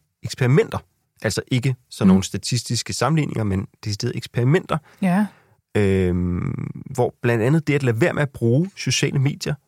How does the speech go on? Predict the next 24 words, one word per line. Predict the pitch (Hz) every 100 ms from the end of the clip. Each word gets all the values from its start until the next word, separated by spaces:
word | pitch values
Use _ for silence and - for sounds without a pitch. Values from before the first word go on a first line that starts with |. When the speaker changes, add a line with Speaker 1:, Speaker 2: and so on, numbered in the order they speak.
| _ _
Speaker 1:
har | 117
vist | 131 - -
sig | 143
at |
være | 110 110
godt | - 147 - _ _ _
for | -
det | 107
Speaker 2:
Okay. | 247
Speaker 1:
mentale | 226 113
helbred. | 104 107 98 - _ _ _ _ _ -
Altså | 113
her | 113
der | 151
går | 135
vi | 127
over | 127 120
i |
sådan | 120
en |
mere | 113 117
sådan | 127
eksperimentel | 98 - 113 101 95 147 - _ -
tilgang | - 117 113 -